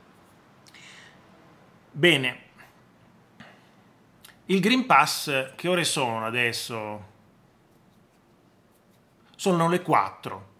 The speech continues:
Alle cinque si riunisce il Consiglio dei Ministri e dovrà votare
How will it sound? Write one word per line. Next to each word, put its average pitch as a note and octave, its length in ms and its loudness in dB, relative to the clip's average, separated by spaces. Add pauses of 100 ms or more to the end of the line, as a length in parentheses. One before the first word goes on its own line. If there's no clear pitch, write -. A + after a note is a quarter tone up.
(100)
Alle F3+ 260 2
cinque A3 720 0 (380)
si - 160 0
riunisce E3 520 2
il A#2+ 80 -4
Consiglio C3+ 420 -2
dei D3 100 2
Ministri F#3 600 -2
e F3+ 100 -4
dovrà D3+ 280 2
votare A2+ 520 -2